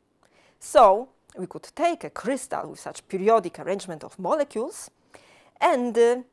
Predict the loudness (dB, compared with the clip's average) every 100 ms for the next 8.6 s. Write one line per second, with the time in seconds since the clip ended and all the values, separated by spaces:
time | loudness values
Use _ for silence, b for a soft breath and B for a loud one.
0 | _ -6 -4 -4 2 2 2 -2 -4 -4
1 | -10 _ -14 -10 -6 -6 -4 -8 -4 -4
2 | -4 -10 _ -14 -12 -12 -14 -12 -4 -2
3 | -2 -8 -18 _ -10 -8 -6 -2 0 0
4 | -4 -8 -4 2 2 2 0 0 0 -6
5 | -12 -14 _ _ _ _ _ _ _ _
6 | _ _ _ b b -6 -4 0 2 4
7 | 2 0 -6 -6 -2 2 2 0 b b
8 | -8 -6 -2 -2 0 -2